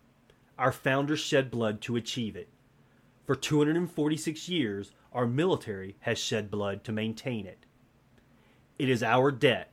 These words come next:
to now lose sleep and do the same. It is within our control. Always remember, we the people are the power.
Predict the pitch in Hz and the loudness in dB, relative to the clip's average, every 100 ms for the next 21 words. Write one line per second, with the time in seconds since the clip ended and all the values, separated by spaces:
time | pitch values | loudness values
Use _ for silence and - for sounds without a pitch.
0 | _ - 117 120 110 110 104 98 - 180 | _ -6 2 2 2 0 -2 -4 -8 -2
1 | 190 98 - - _ _ _ - 135 110 | -2 -2 -10 -20 _ _ _ -6 -4 -4
2 | 92 90 - 123 104 87 87 - _ _ | -6 -8 -6 -4 -4 -8 -16 -20 _ _
3 | _ _ _ _ - _ _ _ - 143 | _ _ _ _ -20 _ _ _ 0 0
4 | 127 143 127 120 131 131 147 131 131 101 | 2 2 2 2 2 2 -2 -2 -2 -2
5 | 87 85 _ _ _ _ _ _ _ _ | -4 -12 _ _ _ _ _ _ _ _
6 | - 151 143 110 98 107 113 101 82 85 | 2 6 6 6 -4 -4 -2 -4 -8 -20
7 | _ _ _ _ _ _ - 101 131 156 | _ _ _ _ _ _ -16 -2 0 4
8 | 175 - 202 208 - 90 85 _ _ _ | 2 2 0 0 -2 -10 -12 _ _ _
9 | _ _ _ _ _ - 165 143 107 - | _ _ _ _ _ 2 6 6 4 -4
10 | 101 90 87 87 | -8 -10 -14 -18